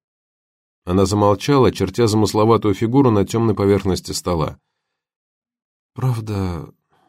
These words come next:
такая штука», продолжала она. «Чем больше хочешь рассказать, тем это сложнее, тем невозможнее кажется». Джей кивнул. Он прекрасно её понимал. «Но с вами»,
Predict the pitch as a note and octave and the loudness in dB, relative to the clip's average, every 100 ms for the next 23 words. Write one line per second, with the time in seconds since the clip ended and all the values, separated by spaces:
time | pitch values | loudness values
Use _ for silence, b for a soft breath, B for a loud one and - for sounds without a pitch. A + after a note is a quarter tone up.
0 | _ _ _ _ _ _ _ F#2+ - A2+ | _ _ _ _ _ _ _ -18 -10 -8
1 | F#2 - - C#3+ - F2+ _ _ _ _ | -8 -14 -14 -14 -14 -20 _ _ _ _
2 | _ _ _ _ E2 D#2+ D#2 D#2+ D2+ D2+ | _ _ _ _ -2 0 0 0 0 -2
3 | C#2+ C#2+ - _ _ _ _ _ _ _ | -4 -8 -14 _ _ _ _ _ _ _
4 | _ _ A2 A2+ B2+ A#2+ - B2 - - | _ _ -6 -4 -4 -6 -6 -8 -8 -12
5 | G#2+ - A2 A#2+ C#3 - A2 A2 G#2 - | -12 -10 -8 -6 -6 -6 -8 -10 -10 -8
6 | A2+ G#2 F#2+ D2+ D#2 _ _ _ _ _ | -8 -6 -6 -6 -10 _ _ _ _ _
7 | _ - G#2+ A2+ A#2 B2+ F#2+ F2+ F2+ G2+ | _ -4 -2 0 0 -2 -2 -4 -6 -10
8 | D2+ D#2 - _ _ _ _ _ _ _ | -10 -14 -20 _ _ _ _ _ _ _
9 | _ _ _ _ E2+ F#2+ C#3+ C#3+ C#3 G2+ | _ _ _ _ -6 2 2 2 2 2
10 | E2 F2 - _ _ _ _ _ - C3 | -2 -6 -12 _ _ _ _ _ -4 -2
11 | C3 C#3+ D3 - D#2 C#2+ C2 C2 C2 A#1+ | 0 -2 -2 -2 -2 -2 -4 -8 -8 -12
12 | - _ _ _ _ _ _ _ G#2 A#2+ | -16 _ _ _ _ _ _ _ -4 -2
13 | C3+ D3+ D#3 F#2 | 0 2 2 0